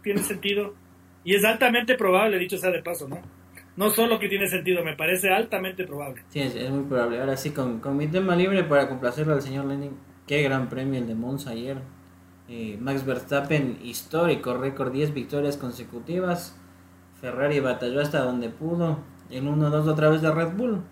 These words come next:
Speaker 2: Se marcan las tendencias, pero qué gran premio. De los mejores que se han dado en estas últimas semanas por un circuito muy complejo con todo y D R S para,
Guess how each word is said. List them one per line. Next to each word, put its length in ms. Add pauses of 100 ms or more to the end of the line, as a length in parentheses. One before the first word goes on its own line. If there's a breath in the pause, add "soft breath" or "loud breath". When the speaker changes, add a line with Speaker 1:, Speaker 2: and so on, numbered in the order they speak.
(540 soft breath)
Speaker 2:
Se 160
marcan 360
las 160
tendencias, 640
pero 560
qué 120
gran 280
premio. 340 (560)
De 160
los 200
mejores 520
que 380 (140)
se 140
han 100
dado 160
en 80
estas 240
últimas 380
semanas 440
por 260 (460 loud breath)
un 160
circuito 440
muy 240
complejo 640
con 180
todo 140
y 120
D 100
R 200
S 200
para, 420